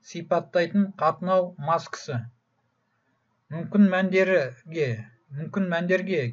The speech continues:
key all access, key write, key query value және key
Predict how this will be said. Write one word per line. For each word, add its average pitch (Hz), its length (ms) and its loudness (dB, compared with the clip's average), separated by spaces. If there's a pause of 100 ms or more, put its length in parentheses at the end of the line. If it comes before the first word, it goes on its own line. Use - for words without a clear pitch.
(100)
key 185 260 -4 (320)
all 165 240 0 (240)
access, 180 400 -8 (160)
key 170 480 -6
write, 170 400 -2 (360)
key 175 360 -6 (320)
query 170 600 0 (360)
value 165 460 2
және 170 380 -4 (260)
key 175 400 -6